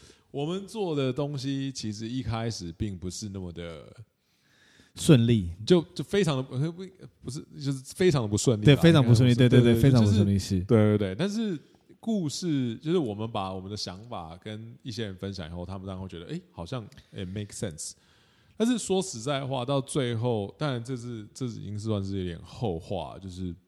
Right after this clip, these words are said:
Speaker 1: 我们后来发觉，其实我一开始在做第一个 Airbnb 的策略才是正确的，就是要有一张照片杀死大家。
Speaker 2: <laughs> 可现在也还是觉得是这样子吗？
Speaker 1: 更是啊，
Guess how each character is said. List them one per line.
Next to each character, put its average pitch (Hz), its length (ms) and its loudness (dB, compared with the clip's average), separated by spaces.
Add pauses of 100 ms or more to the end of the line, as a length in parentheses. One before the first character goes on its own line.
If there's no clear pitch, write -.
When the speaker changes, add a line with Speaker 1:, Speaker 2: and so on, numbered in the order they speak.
(920)
Speaker 1:
我 117 140 0
们 123 80 2
后 170 100 4
来 127 80 2
发 127 220 0
觉， 110 120 2
其 95 160 -2
实 92 400 -2 (380)
我 113 140 4
一 139 40 4
开 135 220 2
始 113 100 -6
在 104 140 0
做 104 180 6
第 104 280 0
一 - 20 -2
个 101 80 -6
Airbnb 92 680 -4
的 82 120 -8
策 85 280 -8
略 85 180 -4
才 78 120 -8
是 85 120 -6
正 80 200 -6
确 73 200 -8
的， 53 120 -20 (640)
就 98 120 -8
是 90 260 -4 (220)
要 104 140 -6
有 85 40 -4
一 - 20 -4
张 85 160 -8
照 80 220 -8
片 82 180 -10 (120)
杀 85 260 -12
死 - 220 -12
大 - 200 -16
家。 - 140 -20 (720)
Speaker 2:
<laughs> 202 640 8 (640)
可 - 120 10 (160)
现 247 240 10
在 214 200 8
也 135 80 10
还 127 160 6
是 165 40 8
觉 156 200 6
得 120 200 8
是 143 220 2
这 139 80 6
样 127 140 6
子 113 120 0
吗？ 98 280 0 (600)
Speaker 1:
更 143 200 2
是 127 220 -4
啊， 87 300 -8